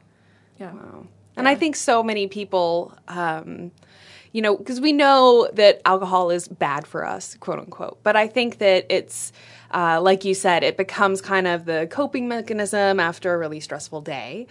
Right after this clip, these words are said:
Speaker 1: Mm-hmm.
Speaker 2: So if we're not doing our self-care and working for that balance and everything
Speaker 1: Mm-hmm.
Speaker 2: that we've kind of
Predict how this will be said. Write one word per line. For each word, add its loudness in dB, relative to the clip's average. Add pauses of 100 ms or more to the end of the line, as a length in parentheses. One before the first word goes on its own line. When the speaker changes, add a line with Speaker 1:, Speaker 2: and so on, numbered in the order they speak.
Speaker 1:
Mm-hmm. -4
Speaker 2:
So 4
if 0
we're 6
not 2 (580)
doing 0
our -4
self-care 2
and 2
working -4
for -4
that -6
balance -2
and -4
everything -8
Speaker 1:
Mm-hmm. -10
Speaker 2:
that -4
we've -6
kind -2
of -6